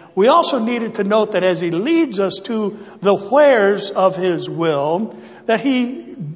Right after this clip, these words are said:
directs us through both open and closed doors. And therefore, we cannot let doubt and discouragement creep in when God closes a door. He's simply directing our path by keeping us from heading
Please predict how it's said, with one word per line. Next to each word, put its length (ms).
directs 440
us 220
through 200
both 460
open 420
and 460
closed 480
doors. 320
And 100
therefore, 540
we 160
cannot 460
let 260
doubt 360
and 180
discouragement 760
creep 300
in 240
when 200
God 280
closes 400
a 60
door. 320
He's 340
simply 360
directing 720
our 140
path 880
by 140
keeping 420
us 140
from 180
heading 480